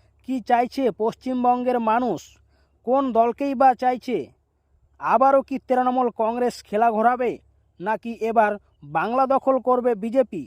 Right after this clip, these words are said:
নাকি বাম কংগ্রেস জোট বাজিমাত করবে? তো আজকে আমরা এই ভিডিওতে আপনাদের দেখাবো দুই হাজার ছাব্বিশ সালের বিধানসভা নির্বাচনে কোন দল কয়টি আসন পাবে, কার দখলে হতে চলেছে বাংলা, তা আপনাদের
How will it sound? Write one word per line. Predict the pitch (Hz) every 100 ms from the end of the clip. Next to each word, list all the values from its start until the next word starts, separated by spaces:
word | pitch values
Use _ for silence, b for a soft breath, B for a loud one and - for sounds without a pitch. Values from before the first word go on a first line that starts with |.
| - _ _ -
নাকি | 165 196 226 208
বাম | 175 208
কংগ্রেস | 202 220 226 226 202
জোট | 185 220 208
বাজিমাত | 180 185 214 240 233
করবে? | - 247 240 151 - _ _ _ -
তো | 214
আজকে | - 226 208 254
আমরা | 196 240 240 202
এই | 214 233
ভিডিওতে | 175 196 254 269 226 139 - -
আপনাদের | 170 240 233 220 214
দেখাবো | 190 202 220 208 147 _ _ _ _
দুই | 180
হাজার | 233 233 220
ছাব্বিশ | - 196 185 247
সালের | - 254 247 233
বিধানসভা | 196 208 240 - 233
নির্বাচনে | 233 226 226 233 - 240 202 - _ _ _ -
কোন | 247 247
দল | 240 214
কয়টি | 220 226 220 240
আসন | 202 - 220
পাবে, | 190 208 202 143 _ _ _ _
কার | 220 226
দখলে | 214 220 262 277
হতে | 233 254
চলেছে | 240 254 254 247
বাংলা, | 220 233 247 202 - _
তা | - 196 185
আপনাদের | 190 233 233 220